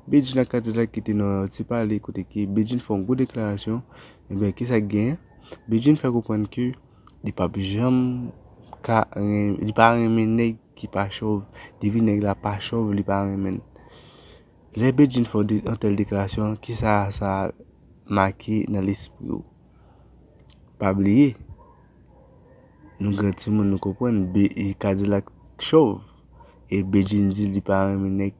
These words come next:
ki pa chòv. A vle di, depi nèg la chòv,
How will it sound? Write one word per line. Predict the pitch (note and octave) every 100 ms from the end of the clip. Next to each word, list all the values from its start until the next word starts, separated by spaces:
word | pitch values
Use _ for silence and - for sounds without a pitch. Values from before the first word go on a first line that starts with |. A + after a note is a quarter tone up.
| -
ki | - B2
pa | G#2 G#2
chòv. | - D3 C3 - A#2 - - _ - - - -
A | F#2+
vle | G2
di, | G2+ A#2 - G#2
depi | G#2 G2 G#2
nèg | G2+
la | G2+ G2
chòv, | - A#2+